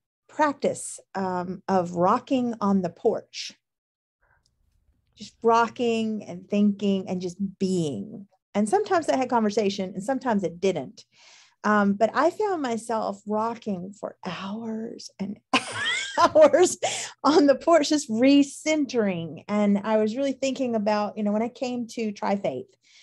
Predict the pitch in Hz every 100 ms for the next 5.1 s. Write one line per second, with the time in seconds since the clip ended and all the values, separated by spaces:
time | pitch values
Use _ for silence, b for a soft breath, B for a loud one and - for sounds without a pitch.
0 | b b 226 226 214 208 208 202 208 180
1 | 196 392 320 180 175 202 - 208 202 196
2 | 190 185 190 196 196 202 196 220 214 196
3 | 170 - 202 190 185 180 196 196 190 175
4 | - - 226 240 175 226 233 240 233 202
5 | -